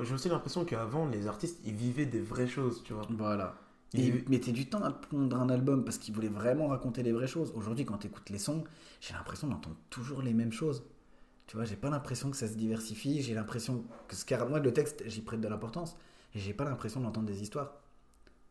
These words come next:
Speaker 2: tu vois. Alors qu'à l'époque, euh, peu importe qui t'écoutait, même dans le rap U S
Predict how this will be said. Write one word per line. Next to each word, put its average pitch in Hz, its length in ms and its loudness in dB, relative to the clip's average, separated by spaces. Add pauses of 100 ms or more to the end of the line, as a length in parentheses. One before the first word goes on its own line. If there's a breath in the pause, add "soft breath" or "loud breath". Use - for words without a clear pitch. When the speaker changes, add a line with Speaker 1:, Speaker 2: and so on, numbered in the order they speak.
Speaker 2:
tu - 120 -12
vois. 104 140 -4 (640 loud breath)
Alors 98 240 -2
qu'à 78 100 -6
l'époque, 101 400 -2
euh, 76 240 -4 (420)
peu 120 100 -2
importe - 360 -6
qui - 140 -12
t'écoutait, - 560 -4 (1000)
même 127 260 4
dans 117 100 6
le 113 60 2
rap 107 300 -2
U - 60 4
S - 360 2